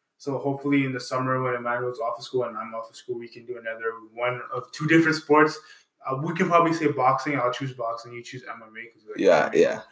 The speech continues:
Speaker 1: So we'll do that as well. So make sure you guys subscribe to this podcast, my podcast, talking about the D D Fuego show, okay? Make sure you subscribe to it on whatever platform you want to use it, preferably Pocket Cast.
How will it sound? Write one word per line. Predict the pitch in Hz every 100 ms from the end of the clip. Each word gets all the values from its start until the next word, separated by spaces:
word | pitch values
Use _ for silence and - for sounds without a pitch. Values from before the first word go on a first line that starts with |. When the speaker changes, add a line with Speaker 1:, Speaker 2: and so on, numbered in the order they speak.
| - - -
Speaker 1:
So | 160
we'll | 175 165
do | 214 220
that | 180 190 185 170
as | 147
well. | 151 175 170 - - -
So | - - 190 196 190 - - _ _ _ _ _ _ _ _ _
make | 139
sure | 143 156
you |
guys | 151 147
subscribe | 143 - 143 147
to |
this | 139 139
podcast, | 139 135 143 139 - 127
my | 165 170
podcast, | 147 131 123 - -
talking | 135 143
about | 131
the | 127
D | 143 156 156
D | 151
Fuego | 143 143
show, | 143 147 135 117
okay? | - 127 127 - _ 127
Make | 131
sure | 143
you |
subscribe | 139 135 - 139 143
to | 147
it |
on | 123
whatever | 123 131 143 -
platform | 135 - 135 127
you | 123
want | 127 135
to | 131
use | 131 127
it, | - -
preferably | 143 160 156 156 156
Pocket | 156 - - - - - -
Cast. | - - -